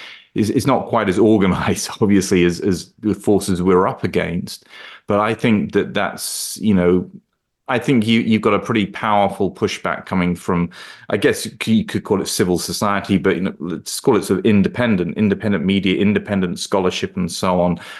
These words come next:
um, resistance, uh, protest groups and so on.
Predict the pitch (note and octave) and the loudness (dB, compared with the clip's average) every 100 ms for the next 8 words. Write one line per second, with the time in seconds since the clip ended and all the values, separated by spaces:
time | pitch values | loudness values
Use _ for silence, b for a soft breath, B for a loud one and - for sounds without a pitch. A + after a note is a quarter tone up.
0 | B - F#2 F2+ F2+ E2+ G#2 - G#2+ F#2 | B -2 0 2 2 2 0 0 0 0
1 | F#2 - - D2 F#2 F2 - G#2 F#2 G2+ | 0 -6 -6 -2 0 -2 -2 -2 0 -4
2 | F2+ - - - G2+ - F#2+ F#2 - F#2 | -6 -8 -12 -12 -8 0 2 2 0 -2
3 | F2 - F2+ F2+ F2+ | 0 -2 0 0 -2